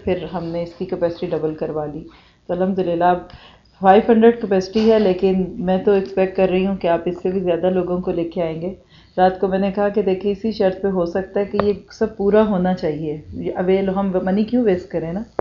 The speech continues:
ایک پینی بھی ہماری کیوں جائے، چاہے دعوت سے آئے یا کہیں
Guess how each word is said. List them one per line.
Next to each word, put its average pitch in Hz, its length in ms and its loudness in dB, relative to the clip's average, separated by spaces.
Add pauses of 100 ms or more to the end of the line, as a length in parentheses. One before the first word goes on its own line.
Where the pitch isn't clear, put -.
(280)
ایک 190 240 0
پینی 196 280 6
بھی 220 180 2
ہماری 196 340 2
کیوں 233 180 2
جائے، 175 320 4 (1160)
چاہے 185 200 4
دعوت 185 360 2
سے 208 120 4
آئے 185 160 6
یا 190 160 4
کہیں 190 260 0